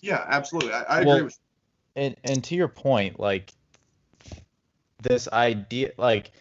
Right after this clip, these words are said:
Speaker 2: there's almost this idea that, uh, officers, when they're on duty and patrolling, that they're kinda some, like, higher up power. And I, I don't mean that in the sense of, like, you know,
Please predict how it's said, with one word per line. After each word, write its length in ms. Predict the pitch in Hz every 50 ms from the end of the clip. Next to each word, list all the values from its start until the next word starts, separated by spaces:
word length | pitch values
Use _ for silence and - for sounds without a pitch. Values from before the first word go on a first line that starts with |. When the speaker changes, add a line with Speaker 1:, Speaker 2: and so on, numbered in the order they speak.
| _ _ _
Speaker 2:
there's 180 | - 127 127 143
almost 320 | 165 185 190 190 170 -
this 180 | 147 135 - -
idea 420 | 120 107 92 101 107 107 107 107
that, 480 | - - 98 101 104 98 92 - - -
uh, 460 | - 104 101 98 95 92 - 52 52 - - _ _ _ _ _ _ _ _ _ _ -
officers, 960 | 104 110 110 120 123 - - 131 - - - 127 123 120 117 117 113 107 110
when 380 | 107 101 104 107 107 104 104 104
they're 500 | 104 104 104 104 101 101 98 98 - - _ -
on 320 | - 104 104 110 113 117 110
duty 600 | 107 107 107 104 104 101 101 101 101 98 101 101 - _ _ - -
and 340 | 98 98 95 92 92 90
patrolling, 800 | - 104 95 - - - 120 117 110 104 101 95 90 90 95 95 _ _ _ _ _ _ _ _ _ -
that 200 | 113 107 - -
they're 380 | 110 107 104 104 101 98 95 - _ _ -
kinda 380 | - - 123 127 143 139 135
some, 340 | 127 - - 127 113 110 107
like, 320 | 107 104 101 95 95 - _ _ _ _
higher 440 | - - - 110 110 110 104 104 101
up 160 | - - -
power. 580 | - - 98 98 104 107 113 117 117 120 120 - -
And 160 | 104 101 101
I, 80 | 95 - _ _ _ _ _ _ _ _ 101 - -
I 100 | - 113
don't 220 | 110 131 139 131 107
mean 180 | 120 120 117
that 180 | 113 110 107 85
in 80 | 104 101
the 80 | 92
sense 380 | 90 - - 104 101 98 - -
of, 140 | 92 92 98
like, 400 | 92 92 87 85 82 - - _ _ _ _ _ _ _ _ _ _ _ _ _ _ -
you 140 | 101 101 95
know, 340 | 92 90 87 85 82 87